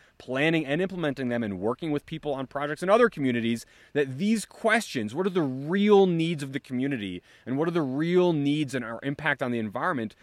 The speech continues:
they're not really part of the equation most of the time. And when they are,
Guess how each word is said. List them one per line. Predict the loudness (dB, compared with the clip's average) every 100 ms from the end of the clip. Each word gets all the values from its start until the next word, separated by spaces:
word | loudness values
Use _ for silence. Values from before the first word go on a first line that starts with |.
| -20 -8
they're | 0 0
not | 2 0 -2 -4
really | -2 0 2 2 0
part | -6 -8 -2 -2
of | 0
the | -2
equation | -4 -4 -4 -2 -2
most | -4 -4
of | -8
the | -12
time. | -10 -10 -8
And | -4 -4 -2
when | -2
they | -2 -4
are, | -2 2 6 4